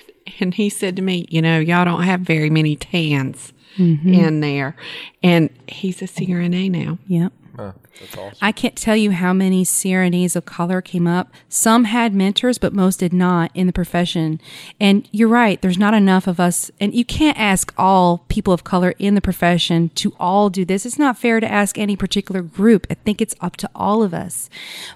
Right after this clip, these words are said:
Speaker 2: But speaking those words of power, like, "You should consider this," encouraging people of any background, telling your story, telling your story. Like, I came up A D N, R N to B S N. I was homeless in my A D N program.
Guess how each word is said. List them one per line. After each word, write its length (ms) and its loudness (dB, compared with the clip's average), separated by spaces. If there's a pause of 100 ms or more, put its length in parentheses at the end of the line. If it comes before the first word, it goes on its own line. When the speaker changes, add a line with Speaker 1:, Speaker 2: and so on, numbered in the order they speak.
Speaker 2:
But 180 2
speaking 720 2
those 320 2
words 280 -2
of 100 -6
power, 360 -2
like, 240 -6
"You 80 -2
should 200 -4
consider 500 -2
this," 420 -2 (400)
encouraging 720 0
people 560 -2
of 300 -4
any 320 0
background, 520 -2
telling 400 2
your 240 2
story, 680 -4 (400)
telling 340 4
your 120 0
story. 540 -8
Like, 160 -6
I 140 -2
came 220 -2
up 200 -2
A 200 -4
D 180 0
N, 160 2
R 200 -2
N 140 2
to 60 -2
B 180 -2
S 160 -4
N. 300 0 (320)
I 60 4
was 140 2
homeless 520 4
in 100 2
my 120 -2
A 120 -2
D 160 0
N 120 0
program. 500 -4